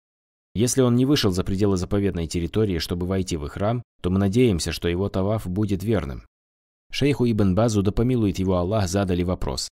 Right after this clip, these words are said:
Паломник не совершил таваф уль-ифада, но уже вернулся в свою страну и имел близость с женой. Что он должен сделать? Он ответил: он должен покаяться Аллаху субханаху ва тааля.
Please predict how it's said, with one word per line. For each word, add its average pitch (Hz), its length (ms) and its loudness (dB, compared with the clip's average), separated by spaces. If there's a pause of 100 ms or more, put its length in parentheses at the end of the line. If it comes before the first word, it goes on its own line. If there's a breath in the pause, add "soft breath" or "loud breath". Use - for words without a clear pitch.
(280)
Паломник 110 460 2
не 120 120 -2
совершил 117 520 0
таваф 101 400 0
уль-ифада, 98 640 0
но 107 180 -2
уже 110 220 2
вернулся 107 420 0
в 90 80 -4
свою 98 300 0
страну 92 420 -2
и 98 240 -4
имел 101 240 0
близость 95 500 -2
с 85 120 -6
женой. 92 440 -2 (360)
Что - 200 2
он 143 80 4
должен 101 360 4
сделать? 78 500 -6 (280)
Он 95 140 -2
ответил: 95 540 -4
он 101 220 0
должен 104 340 2
покаяться 95 560 0
Аллаху 90 440 -2
субханаху 90 500 -4
ва 87 100 -2
тааля. 71 400 -8